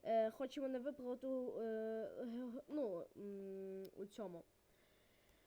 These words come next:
у граматичній помилці, то пишіть в коментарі, я всі прочитаю обов'язково та відповім. Може,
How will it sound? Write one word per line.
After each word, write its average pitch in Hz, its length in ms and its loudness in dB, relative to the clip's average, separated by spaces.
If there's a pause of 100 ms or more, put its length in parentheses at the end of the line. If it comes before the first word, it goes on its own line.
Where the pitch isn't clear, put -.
(160)
у 269 120 4
граматичній 277 680 0
помилці, 440 600 0
то 320 300 2
пишіть 285 320 -6
в - 40 -18
коментарі, 302 380 -6
я 370 60 0
всі 262 200 -4
прочитаю 247 500 -6
обов'язково 339 680 -2 (100)
та 285 180 0
відповім. 214 520 -2
Може, 208 680 0